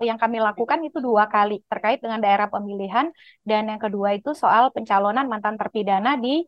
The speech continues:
eh, pemilu, eh, D P D. Termasuk juga kami menguji soal, eh, apa namanya, eh, penyelesaian perselisihan hasil pilkada. Jadi itu yang pertama ya. Jadi saya kira ya, eh,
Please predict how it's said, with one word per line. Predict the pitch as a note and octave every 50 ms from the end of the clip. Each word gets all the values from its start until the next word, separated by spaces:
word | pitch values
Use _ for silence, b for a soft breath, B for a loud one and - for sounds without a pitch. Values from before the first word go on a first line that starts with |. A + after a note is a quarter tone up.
| _ _ _
eh, | G#4 F#4+ _ - G#3+ A3 G#3+
pemilu, | - A#3 A3+ A3+ A3+ G#3+ G#3+ G#3+ A#3+ C#4 D#4 E4 E4 - -
eh, | - G#3+ G#3+ G#3 G3+
D | F#3+ G#3+ -
P | A#3+ A3+ A3+
D. | G#3 A#3 G#3+ G3 F#3 F3+ _ _ _ _ _ _ -
Termasuk | A#3 A3+ A#3+ B3 - F4 -
juga | B3 A3 G3+ A3+ A3 G#3+
kami | G#3+ G#3+ A#3 C4+
menguji | C#4+ C4 A#3 G#3 G#3 G#3 G3+ F3 A3 B3+ C#4+ D4+ D4
soal, | - B3 G3 - - A3 A#3+ B3+ C4 -
eh, | - - G#3+ G#3+ G#3+ G3+ G3+ G3
apa | - - C4+
namanya, | C4+ B3+ - A3 G#3 F#3 G#3 A#3+ C4+ C#4 C#4 _ _ _ _ _ _ -
eh, | G#3 G#3 G#3
penyelesaian | - A#3+ A#3+ A3+ G#3+ A3 - A#3+ G#3+ G#3 A#3 C4+ C4+
perselisihan | - A3+ - A#3 G#3+ G#3 - A#3 A#3+
hasil | B3 A3+ G3+ - - G#3 G3+
pilkada. | - G#3+ G3+ G3 - G3+ F#3+ F#3+ F#3 G3+ F#3+ F#3 F#3+ -
Jadi | - A#3+ A#3+ E4 D4
itu | -
yang | F4 D4+ C#4 C4
pertama | - - - G#3+ G#3+ A3 A#3+ A#3
ya. | G#3+ G#3 G3+
Jadi | G3+ C4 B3+ E4+ -
saya | C#4 A#3+ -
kira | A#3 A3+ B3 D#4 E4+ - _ _ _ _ _ _ -
ya, | C4 B3 A#3 A3+ A3 A3 G#3+ -
eh, | - - A3+ A#3 A3+ A3 A3 A3